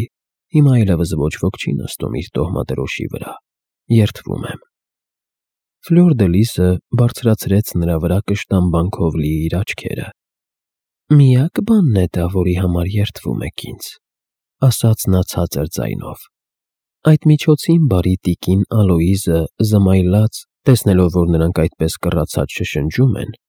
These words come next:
ասում էր, խաղալով իր ժամագրքի մետաղե փականների հետ։ Սիրո ինչպիսի հուզիչ պատկեր"։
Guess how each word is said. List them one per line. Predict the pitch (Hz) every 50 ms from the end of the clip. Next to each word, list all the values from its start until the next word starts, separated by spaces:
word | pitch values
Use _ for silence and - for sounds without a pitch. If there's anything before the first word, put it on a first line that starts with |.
| _ _ _ _ _ _ _ -
ասում | 127 120 - - - - 151 147 139
էր, | 127 120 - - -
խաղալով | - - 127 120 110 98 90 87 95 101 104
իր | 92 82
ժամագրքի | 90 104 95 87 85 76 76 76 76 73 73 - - 78 82
մետաղե | 90 90 90 - - 80 78 - - 73 76
փականների | - - 107 107 - - 78 73 60 53 50 - 65 -
հետ։ | - - - - - - - - _ _ _ _ _ _ _ _ _ _ _ _ _ _ _ _ _ _ _ _ _ _ -
Սիրո | - - - - 110 98 90 85 98 147
ինչպիսի | 180 180 185 - - - - - 120 117 - - - 110 117
հուզիչ | 120 - - 131 131 127 - 98 98 95 - -
պատկեր"։ | - - 67 - - - - - - - - 113 -